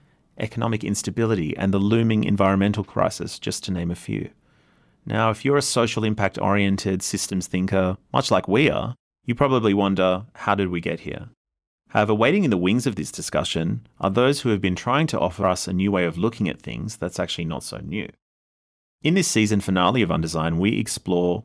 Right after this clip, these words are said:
what it means to look at the world as it is right now and the solutions to the challenges we all face through the multitude of Indigenous worldviews. Helping us do this are our latest special guests,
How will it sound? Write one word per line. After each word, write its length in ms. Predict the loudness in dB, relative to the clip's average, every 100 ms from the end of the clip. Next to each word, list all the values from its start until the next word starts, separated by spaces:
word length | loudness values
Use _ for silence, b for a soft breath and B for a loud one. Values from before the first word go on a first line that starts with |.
| _
what 120 | 0 0
it 120 | 2
means 320 | 0 0 -2
to 120 | -2
look 140 | -2 -2
at 80 |
the 80 | -2
world 220 | 0 2
as 160 | 0 0
it 80 | -2
is 160 | -2
right 200 | -4 -6
now 300 | -8 -8 -10 -10 b b b
and 80 | -6
the 40 | -4
solutions 520 | -4 -4 -2 -4 -6
to 120 | -8
the 80 | -8
challenges 500 | -2 -2 -2 -6 -6
we 100 | -8
all 140 | -8
face 480 | -8 -6 -6 -8 -12 _ _
through 220 | -4 -2
the 100 | 2
multitude 640 | 2 0 -2 -8 -4 -4 -2
of 180 | -2
Indigenous 540 | -2 -2 0 0 0 -2
worldviews. 680 | -2 -4 -6 -8 -8 -10 -18 _ _ _ _ _ _ _ _ _
Helping 300 | -2 0 0
us 140 | -2
do 180 | 0 2
this 400 | 2 -2 -6 -12 _ 2
are 140 | 4
our 140 | 4
latest 260 | 4 2 2
special 320 | -2 -4 -2
guests, 420 | -4 -4 -6 -14